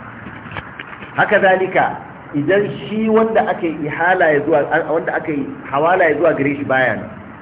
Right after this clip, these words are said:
Domin wanda aka yi hawala ya zuwa gare shi, duk da yake a kauli ma-, ingantacce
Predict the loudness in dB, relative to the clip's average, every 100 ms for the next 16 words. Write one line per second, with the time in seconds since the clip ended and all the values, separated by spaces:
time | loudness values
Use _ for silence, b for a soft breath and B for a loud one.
0 | -18 -18 -20 -20 -20 -20 -18 -18 -18 -18
1 | -20 -20 -20 -20 -14 -4 -2 2 2 2
2 | 0 0 -2 0 2 4 4 4 2 0
3 | -6 -12 -6 -2 2 2 2 0 -2 -2
4 | -6 -12 -14 -18 -18 -18 -8 -6 0 4
5 | 6 4 0 -4 -4 -12 -14 -16 -18 -18
6 | -20 -16 -10 -6 -6 -6 -6 2 4 4
7 | 2 -2 -2 -4 0 -2 0 -2 -2